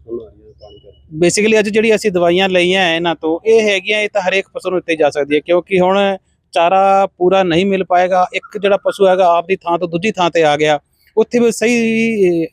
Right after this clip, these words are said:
Speaker 2: ਹਾਲਾਤ 'ਚ ਨਹੀਂ ਰਹਿ ਸਕਦਾ। ਇਸ ਕਰਕੇ ਮਿਨ ਟਾਈਪ ਦੀਆਂ ਗੋਲੀਆਂ ਜਿਹੜੀਆਂ ਦਿੱਤੀਆਂ ਹੈਗੀਆਂ ਤਾਂ ਕਿ ਉਹਦੀ ਤੰਦਰੁਸਤੀ ਬਣੀ ਰਹੇ, ਕਿਉਂਕਿ ਹੜ੍ਹਾਂ ਦਾ ਪਾਣੀ ਨਿਕਲਣ ਤੋਂ ਬਾਅਦ ਵੀ ਹੈਗਾ ਕਿ ਪਸ਼ੂ ਦੀ ਕਮਜ਼ੋਰੀ ਕਈ ਵਾਰੀ ਹੁਣ ਸ਼ੋ ਨਹੀਂ ਹੁੰਦੀ, ਬਾਅਦ 'ਚ ਸ਼ੋ ਹੁੰਦੀ ਆ।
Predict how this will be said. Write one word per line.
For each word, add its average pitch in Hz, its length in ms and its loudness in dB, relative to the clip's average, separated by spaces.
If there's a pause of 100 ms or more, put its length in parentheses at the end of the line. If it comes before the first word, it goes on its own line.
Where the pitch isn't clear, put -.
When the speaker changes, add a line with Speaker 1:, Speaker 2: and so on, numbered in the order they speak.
Speaker 2:
ਹਾਲਾਤ 170 300 2
'ਚ 202 60 -4
ਨਹੀਂ 196 240 2
ਰਹਿ 175 140 0
ਸਕਦਾ। 117 320 -8 (320)
ਇਸ 185 120 -2
ਕਰਕੇ 220 360 2
ਮਿਨ 202 260 2
ਟਾਈਪ 208 200 0
ਦੀਆਂ 208 180 -4
ਗੋਲੀਆਂ 190 380 0
ਜਿਹੜੀਆਂ 185 240 -2
ਦਿੱਤੀਆਂ 185 360 -2
ਹੈਗੀਆਂ 190 360 -2 (280)
ਤਾਂ 208 180 2
ਕਿ 247 100 -2
ਉਹਦੀ 240 160 2
ਤੰਦਰੁਸਤੀ 214 480 -2
ਬਣੀ 196 260 0
ਰਹੇ, 139 260 -2 (280)
ਕਿਉਂਕਿ 220 540 0
ਹੜ੍ਹਾਂ 190 240 0
ਦਾ 214 100 2
ਪਾਣੀ 202 280 -2
ਨਿਕਲਣ 202 340 0
ਤੋਂ 214 160 0
ਬਾਅਦ 214 280 0
ਵੀ 220 180 0
ਹੈਗਾ 196 340 2
ਕਿ 196 160 -8
ਪਸ਼ੂ 202 320 -2
ਦੀ 208 80 -2
ਕਮਜ਼ੋਰੀ 202 360 0
ਕਈ 202 160 0
ਵਾਰੀ 202 180 2
ਹੁਣ 190 160 0
ਸ਼ੋ 202 240 0
ਨਹੀਂ 202 140 -2
ਹੁੰਦੀ, 190 160 -2
ਬਾਅਦ 180 220 0
'ਚ 214 80 -12
ਸ਼ੋ 185 200 0
ਹੁੰਦੀ 170 260 2
ਆ। 190 120 2